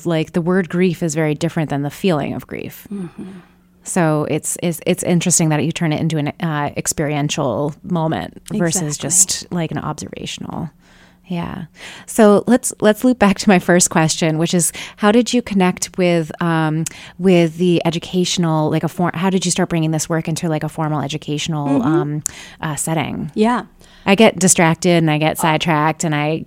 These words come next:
Speaker 1: get excited. So, <laughs>
Speaker 2: <laughs>
Speaker 1: but I'm really curious as to
Speaker 2: No,
Speaker 1: how,
Speaker 2: thank you for
Speaker 1: how you, like, merge these two tracks, because it
Speaker 2: Sure.
Speaker 1: sounds like it's kind of a merging of your two passions.
Speaker 2: Yeah. Well, I, you know, it, what it, that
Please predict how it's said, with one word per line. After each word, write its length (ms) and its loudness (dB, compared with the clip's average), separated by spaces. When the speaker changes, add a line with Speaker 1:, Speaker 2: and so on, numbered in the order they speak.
Speaker 1:
get 120 -2
excited. 600 -4
So, 180 0
<laughs> 120 0
Speaker 2:
<laughs> 0 -
Speaker 1:
but 1300 4
I'm 180 10
really 240 10
curious 480 8
as 200 8
to 60 6
Speaker 2:
No, 60 8
Speaker 1:
how, 180 8
Speaker 2:
thank 180 6
you 100 0
for 100 0
Speaker 1:
how 100 10
you, 200 8
like, 140 6
merge 360 2
these 200 2
two 160 0
tracks, 500 0
because 280 0
it 40 4
Speaker 2:
Sure. 80 2
Speaker 1:
sounds 200 6
like 100 2
it's 120 0
kind 200 2
of 60 4
a 40 2
merging 340 0
of 80 -4
your 100 -4
two 140 -8
passions. 920 -6
Speaker 2:
Yeah. 360 0
Well, 300 4
I, 240 2
you 180 -2
know, 140 4
it, 200 0
what 180 4
it, 160 -4
that 200 2